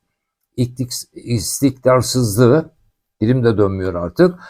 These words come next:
e, zayıflayan ekonomisiyle birlikte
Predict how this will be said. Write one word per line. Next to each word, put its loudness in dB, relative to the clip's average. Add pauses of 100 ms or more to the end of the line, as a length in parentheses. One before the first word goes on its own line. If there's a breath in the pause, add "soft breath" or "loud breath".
(340 loud breath)
e, 6
zayıflayan 2
ekonomisiyle 2
birlikte 0